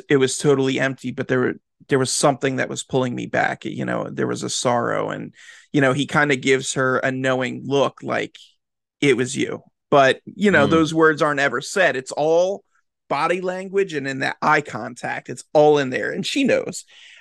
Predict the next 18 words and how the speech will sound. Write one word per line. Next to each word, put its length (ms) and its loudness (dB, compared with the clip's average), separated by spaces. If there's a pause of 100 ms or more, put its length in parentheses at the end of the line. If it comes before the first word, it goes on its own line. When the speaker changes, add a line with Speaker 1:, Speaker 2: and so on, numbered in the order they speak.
Speaker 1:
Um, 480 4
and, 240 2
you 80 2
know, 160 2
even, 560 -4 (760)
you 220 2
know, 140 8
the 100 6
very 320 6
end, 240 2
spoiler 460 2
alert, 320 -2 (100)
damn, 400 -2
getting 240 -2
goosebumps. 580 0
But, 200 4
like, 320 4 (500)
he, 600 -4